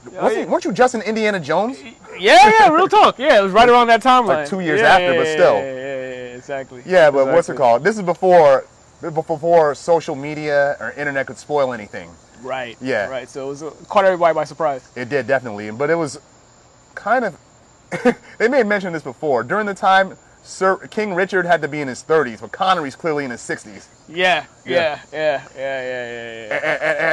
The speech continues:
Speaker 2: and, and he's Scottish and still can't pull off no English accent.
Speaker 1: <laughs>
Speaker 2: "I will not allow this wedding to proceed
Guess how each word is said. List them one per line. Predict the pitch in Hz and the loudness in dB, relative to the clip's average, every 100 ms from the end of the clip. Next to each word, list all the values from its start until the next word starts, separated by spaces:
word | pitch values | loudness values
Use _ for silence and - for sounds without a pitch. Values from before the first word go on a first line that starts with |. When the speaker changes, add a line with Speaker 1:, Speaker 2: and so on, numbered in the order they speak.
| 156 160 | -2 -4
Speaker 2:
and, | 175 | -4
and | 180 | -6
he's | 180 | -8
Scottish | - 208 185 147 | -2 2 4 2
and | 151 | -6
still | - 190 | -4 -4
can't | - 165 | -2 -4
pull | - | 0
off | 156 | -2
no | 139 139 | 0 -4
English | 147 127 139 | -4 -6 -4
accent. | 123 180 202 - | 0 0 0 2
Speaker 1:
<laughs> | - - 208 - - | 2 4 0 2 2
Speaker 2:
"I | 196 120 | 2 2
will | 135 | 0
not | 147 175 | 2 2
allow | 156 160 156 | 2 2 2
this | 147 - | -2 0
wedding | 151 151 | 0 0
to | 131 | -4
proceed | 135 - 151 120 | -6 -4 -6 -6